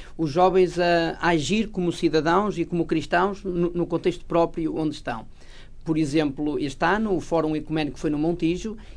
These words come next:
e nós sabemos que um, um, um bairro muito conhecido de, de Setúbal teve problemas seríssimos com a polícia, por problemas, enfim, que nós todos acompanhámos pela comunicação social.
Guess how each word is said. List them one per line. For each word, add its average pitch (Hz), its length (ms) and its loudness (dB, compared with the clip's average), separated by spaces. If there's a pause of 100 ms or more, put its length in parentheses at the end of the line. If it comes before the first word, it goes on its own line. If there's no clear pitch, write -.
e - 40 -2
nós 165 200 2
sabemos 165 400 0
que 160 340 -2
um, - 60 -4 (100)
um, 151 640 -2
um 143 120 -4
bairro 143 320 4
muito 151 240 0
conhecido 147 600 0
de, 143 260 -2
de 131 100 -8
Setúbal 170 460 4
teve 160 240 0
problemas 147 580 0
seríssimos 147 680 -4
com 135 300 -6
a - 20 -8
polícia, 143 560 -4
por 127 160 -12
problemas, 139 560 -6
enfim, 196 220 -2
que - 80 -2
nós 185 260 4 (160)
todos 165 240 2
acompanhámos 165 600 2
pela 165 180 -2
comunicação 160 500 0
social. 120 440 -6